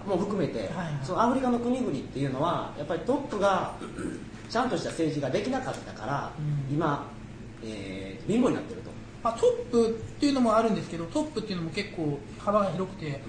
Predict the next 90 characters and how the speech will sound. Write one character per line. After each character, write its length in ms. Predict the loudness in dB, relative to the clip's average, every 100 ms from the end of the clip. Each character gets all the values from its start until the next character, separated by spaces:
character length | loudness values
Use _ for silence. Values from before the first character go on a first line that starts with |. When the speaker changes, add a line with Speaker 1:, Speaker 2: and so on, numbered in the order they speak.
| -10 -4
Speaker 2:
ホ 60 | 0
ワ 100 | 0
イ 20 |
ト 120 | 0 -2
カ 160 | -2
ラ 60 | 0
ー 120 | 0
層 220 | 0 -2
が 80 | -2
育 320 | 0 0 0
っ 40 | -2
て 80 |
な 80 | -4
い 40 | -4
ん 20 |
で 40 |
す 40 | -4
よ 80 | -8
ね。 60 | -12 -12 -14 -14 -14 -14 -12 -8
Speaker 1:
う 20 |
ん。 20 | 0
Speaker 2:
ホ 60 |
ワ 80 | 0
イ 40 |
ト 100 | 0
カ 140 | 0 2
ラ 140 | 2
ー 0 |
層 120 | 2
っ 20 | -2
て 80 |
い 0 |
う 40 | -2
の 40 |
は、 60 | -2
あ 20 |
の、 180 | -4 -4 -2
ま 100 | -2
あ、 100 | -2 -8 -10 0
日 80 | 4
本 140 | 6
で 60 | 4
い 40 |
う 20 |
と 60 | 2
大 280 | -2 0 0
卒 640 | -2 -4 -4 -2 0 2
に 100 | 2
当 100 | 2
た 120 | 0
る 160 | -2 -2
連 220 | -2 -4
中 300 | -6 -6 -6
で、 440 | 0 2 2 -2 -2
Speaker 1:
は 60 | -2
い。 20 |
Speaker 2:
ま 260 | 0 0 -4
あ、 20 | -6
企 220 | -2 0
業 180 | 2 0
な 140 | -2
ん 80 | -2
か 140 | 0
で、 340 | 2 2 0 -4
そ 100 | -6
の 140 | -2
上-、 260 | 0 2 2
企 140 | 2 0
業 100 | 0
と 80 |
か 140 | -2 -6
役 160 | -4
所 140 | -2 -2
で 240 | -2 -4 -8 -8 -2
上 120 | 0
の 100 | 2
方 160 | 2 2
に 100 | 0
い 20 |
て、 400 | -2 -2 -2 -4 -8 -8
Speaker 1:
う 20 | -6
ん。 20 |
Speaker 2:
自 140 | -2
分 160 | 2 2
で 80 | 4
物 320 | 2 2 2
を 40 | 2
考 160 | 0 -2 -2 -2
え 200 | -2 -2 -2
て、 440 | 0 0 -4 -10